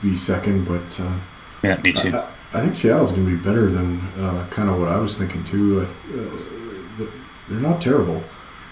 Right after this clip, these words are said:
Speaker 1: Um, I knew they
Speaker 2: I think
Speaker 1: weren't
Speaker 2: I was
Speaker 1: gonna
Speaker 2: the only one that said they wouldn't make the playoffs. I think all three of you guys said that they would.
Speaker 1: I think you and Hebert both said they weren't gonna be a playoff team, but, uh, you know,
Speaker 2: I don't listen to Hebert.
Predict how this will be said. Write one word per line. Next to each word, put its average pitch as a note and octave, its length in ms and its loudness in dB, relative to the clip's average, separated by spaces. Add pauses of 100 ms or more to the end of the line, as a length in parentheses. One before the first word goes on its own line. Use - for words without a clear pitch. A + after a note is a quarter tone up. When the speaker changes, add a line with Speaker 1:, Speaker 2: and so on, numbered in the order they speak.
Speaker 1:
Um, F#2+ 640 4 (220)
I D#3+ 220 6
knew D3 140 10
they C3+ 100 10
Speaker 2:
I B2 80 10
think - 140 8
Speaker 1:
weren't A2 100 8
Speaker 2:
I - 40 8
was G#2+ 100 6
Speaker 1:
gonna A#2 120 8
Speaker 2:
the A#2 60 6
only A2+ 160 8
one G#2+ 160 8
that G2+ 120 8
said A#2 200 8
they A2+ 80 6
wouldn't A2 220 6
make G#2+ 180 6
the - 60 4
playoffs. C#3 520 6
I - 40 4
think A#2 200 2
all G2 100 6
three A#2 240 4
of D#3+ 80 4
you F#2+ 100 4
guys F2 240 2
said F#2 200 0
that E2+ 100 0
they E2+ 120 4
would. B2 220 4 (400)
Speaker 1:
I G#2+ 140 2
think A#2+ 200 6
you A2+ 200 8
and G2 120 6
Hebert F#2+ 420 6
both F#2 140 2
said F2+ 260 0
they F#2+ 80 4
weren't F2+ 260 0
gonna F#2+ 160 -2
be F#2 180 2
a F2+ 60 2
playoff F#2 440 0
team, F2+ 320 0
but, F2+ 320 -4
uh, F#2 220 0 (1300)
you F2+ 100 0
know, F2 100 4
Speaker 2:
I - 60 6
don't F2 140 6
listen F2 240 6
to E2 80 8
Hebert. E2+ 420 4